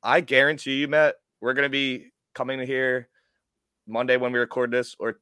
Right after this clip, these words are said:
or Tuesday, 'cause it's the Monday night game. And we're gonna, we're gonna like how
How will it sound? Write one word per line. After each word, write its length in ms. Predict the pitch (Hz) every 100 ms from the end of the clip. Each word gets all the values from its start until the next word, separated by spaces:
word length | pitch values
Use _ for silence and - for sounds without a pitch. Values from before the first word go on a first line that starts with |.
| _
or 140 | 110 117
Tuesday, 360 | - 123 110
'cause 120 | 107
it's 80 | 95
the 80 | 104
Monday 180 | 110 107
night 200 | 104 98
game. 240 | 95 95 _ _ _ _ _ _
And 180 | 120 117
we're 140 | 143
gonna, 300 | 147 156 147 -
we're 220 | 110 127 143
gonna 180 | 151
like 320 | 127 127 131 - _
how 420 | - 120 120 117